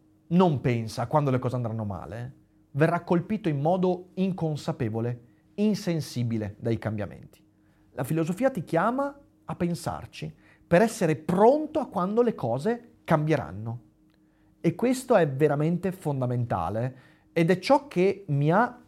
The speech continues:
mutato di più. Io sono diventato una persona che cerca di cambiare le cose, anche quelle quotidiane e basilari,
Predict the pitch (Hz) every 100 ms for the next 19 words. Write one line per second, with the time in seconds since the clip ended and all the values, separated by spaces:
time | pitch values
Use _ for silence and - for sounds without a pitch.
0 | _ 143 135 165 - 131 170 170 - -
1 | 151 151 151 143 151 139 123 123 127 -
2 | 208 254 370 - _ _ - 135 165 151
3 | 127 120 123 - - 151 135 127 98 92
4 | 101 101 87 67 117 208 - 160 175 -
5 | 131 127 131 131 127 135 143 110 110 170
6 | 220 277 262